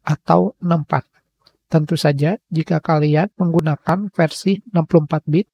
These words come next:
kalian bisa mendownload versi tiga dua dan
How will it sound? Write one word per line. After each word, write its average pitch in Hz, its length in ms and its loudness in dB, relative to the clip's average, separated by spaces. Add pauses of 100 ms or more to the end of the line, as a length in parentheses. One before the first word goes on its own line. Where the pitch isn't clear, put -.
kalian 190 320 4
bisa 175 400 -2 (160)
mendownload 156 640 2
versi 170 480 0
tiga 170 240 2
dua 165 400 2
dan 170 320 2